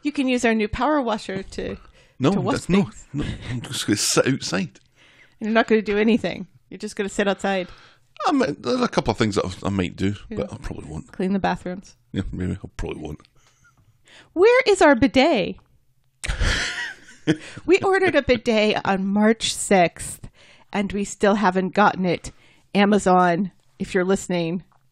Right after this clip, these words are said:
Speaker 1: shame on you. My asshole says, "Shame on you." <laughs>
Speaker 2: I would have sworn that we ordered that after lockdown started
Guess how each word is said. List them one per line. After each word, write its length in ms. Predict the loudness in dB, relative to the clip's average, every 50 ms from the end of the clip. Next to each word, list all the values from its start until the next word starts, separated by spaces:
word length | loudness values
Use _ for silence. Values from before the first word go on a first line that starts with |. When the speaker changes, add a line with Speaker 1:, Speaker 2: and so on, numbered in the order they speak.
| _ _ _ _ _ _
Speaker 1:
shame 360 | -12 -8 -4 0 2 4 4 4
on 160 | 4 2 2
you. 320 | 0 0 0 0 -2 -2 -6 _ _ _ _ _ _ _ _ _ _ _ _ _ _ _ _ _ _ _ -2
My 140 | 0 2 4
asshole 440 | 4 4 2 2 2 2 2 2 2
says, 460 | 2 0 0 0 0 -2 -4 -8 -14 -20 -16 -12
"Shame 300 | -6 0 2 2 2 4
on 140 | 2 2 2
you." 260 | 2 0 0 0 -2 -4 -6 -8 _ _
<laughs> 80 | -16 -16 -16 _ _ -20 -20 _ _ _ -20 -20 _ _ _ _ _ -20 -20 -20 -20 -20 -20 -20 -20 -20 -20 -20 -20 -20 -20 -20 -20 -20 _ _ -2
Speaker 2:
I 140 | 0 0 0 -2 -6 -20 -20 -20 -20 _ _ _ _ _
would 220 | -4 0 0 2 2
have 100 | 2 0
sworn 480 | 0 -4 -2 2 2 4 4 4 2
that 140 | 0 -4 -2
we 160 | -2 0 0
ordered 320 | 2 0 0 -2 -4 -6 -2
that 240 | -2 0 0 -2 -4 -6 -12 -20 -20 -20 _ _ _ _ _ _ _ _ -2
after 320 | 0 0 0 0 -2 -2 -2
lockdown 500 | -2 0 0 -2 -2 0 -2 -2 -2 -2
started 580 | -4 -2 -2 0 0 -2 -2 -4 -8 -8 -8